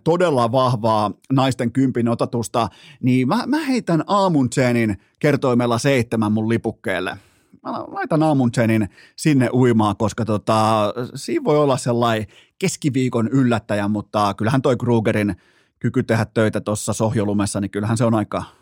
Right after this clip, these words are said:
aika vakuuttavaa ollut tähän. Ja kyllähän Kläbokin nyt huilipäivän jälkeen, niin jos, jos Klä-, Rotta Kläbo tulee ja voittaa tonkin vielä, niin kyllä alkaa Haka vetää täällä maaseudulla aika pahemman kerran vintti huuruun, mutta, mm,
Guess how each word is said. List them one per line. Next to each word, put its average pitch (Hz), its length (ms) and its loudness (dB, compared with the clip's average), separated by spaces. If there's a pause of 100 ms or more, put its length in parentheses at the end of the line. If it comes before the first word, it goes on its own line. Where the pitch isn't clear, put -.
(160)
aika 131 340 0
vakuuttavaa 107 720 0
ollut 104 240 -2
tähän. 110 220 0
Ja 110 80 -2
kyllähän 127 260 -2
Kläbokin 139 520 2 (320)
nyt 139 160 0
huilipäivän 135 600 2
jälkeen, 120 460 2
niin 104 160 0 (1300)
jos, 156 140 4 (420)
jos - 120 -10
Klä-, - 280 -10
Rotta 226 340 -2
Kläbo 143 380 2
tulee 117 260 2
ja 107 140 0
voittaa 113 380 0
tonkin 113 400 0
vielä, 98 200 -2
niin 98 100 -2
kyllä 117 220 0
alkaa 101 320 -2 (840)
Haka 151 280 2
vetää 139 280 2
täällä 123 200 2
maaseudulla 120 500 4
aika 120 160 0
pahemman 120 460 2
kerran 110 280 -2
vintti 120 300 0
huuruun, 117 420 2
mutta, 117 500 2
mm, 113 200 0